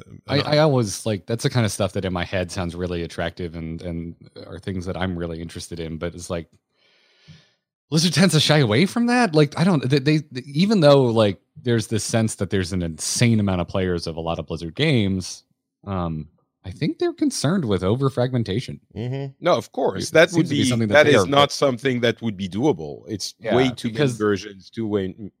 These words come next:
Speaker 3: no, it's not
Speaker 1: it's, it's
Speaker 3: gonna happen.
Speaker 1: really hard to add something and then take it away if it doesn't work.
Speaker 2: Right.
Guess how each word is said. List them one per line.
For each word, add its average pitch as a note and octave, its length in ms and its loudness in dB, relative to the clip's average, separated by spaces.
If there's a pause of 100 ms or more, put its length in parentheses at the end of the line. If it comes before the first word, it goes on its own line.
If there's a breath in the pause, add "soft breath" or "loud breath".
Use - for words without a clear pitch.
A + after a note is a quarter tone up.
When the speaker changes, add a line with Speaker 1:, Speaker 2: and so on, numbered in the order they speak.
(180)
Speaker 3:
no, F2+ 240 -8
it's - 160 -18
not F2+ 180 -8 (300)
Speaker 1:
it's, C#3 260 0
it's C3 160 0
Speaker 3:
gonna A2+ 140 -6
happen. G#2+ 160 2
Speaker 1:
really F3+ 460 0
hard C3+ 600 2
to A2+ 280 0
add A#2 280 4
something G#2+ 360 0
and G2+ 80 2
then G#2 100 2
take G#2+ 160 -2
it G2+ 60 0
away F2+ 180 0
if E2+ 80 -6
it F#2+ 40 -10
doesn't E2 200 -6
work. D#2 260 -12 (160)
Speaker 2:
Right. F2 300 -6